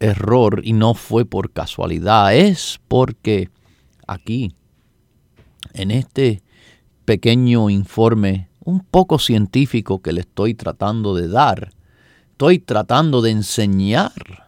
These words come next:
a los que quieren aprender de dónde vienen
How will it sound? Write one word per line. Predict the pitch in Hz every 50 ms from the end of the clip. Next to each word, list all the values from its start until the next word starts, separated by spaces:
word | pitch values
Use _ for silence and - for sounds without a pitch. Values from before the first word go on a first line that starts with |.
| _ _ -
a | - 98
los | 98 95 -
que | - 87
quieren | - - 107 127 160 131 101
aprender | 92 92 - 90 90 87 82 82 85 76 - - - _ _ _ _ _ _ _ _ _ _ _ _ _ _ _ _ _ _ _ _ _ _ _ _ _ _ _ _ _ _ _ _ - _ _ _ _ _ _ _ _ _ _ _ _ _ _ _ _
de | - 120 123
dónde | 120 139 170 185 170 151 131 120 110
vienen | 104 113 123 127 123 113 98 92 92 95 90